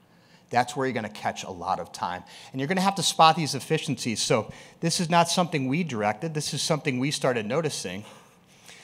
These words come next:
And that is one of our, uh, anesthetists started doing this, putting this,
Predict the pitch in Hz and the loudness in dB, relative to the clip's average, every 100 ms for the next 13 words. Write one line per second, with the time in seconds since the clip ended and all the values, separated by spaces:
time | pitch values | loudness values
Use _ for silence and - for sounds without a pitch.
0 | - - 110 139 160 147 139 160 156 139 | -20 -12 -2 2 2 0 0 0 2 2
1 | 117 - 113 87 113 131 185 135 - 113 | 2 0 -2 -2 -2 0 0 -4 -4 -4
2 | 110 - 127 117 110 147 202 131 101 - | -4 0 -2 -2 -6 -2 -2 -2 -6 -10
3 | - 170 185 151 160 - - | -6 -2 -2 0 0 0 -4